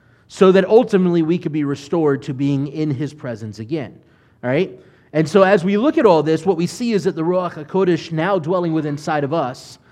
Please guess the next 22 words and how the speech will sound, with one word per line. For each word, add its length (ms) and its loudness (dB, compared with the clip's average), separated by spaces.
is 200 0
literally 480 4
his 200 -6
presence, 480 -6
his 120 -8
Shekhinah, 460 -8
his 160 -6
divine 460 -6
glory 500 -2
within 380 2
us, 420 -10
allowing 480 4
us 260 -2
to 160 -4
follow 500 0
his 280 -4
lead, 420 -4
to 100 -4
follow 340 4
what 180 2
he's 300 -6
doing. 520 2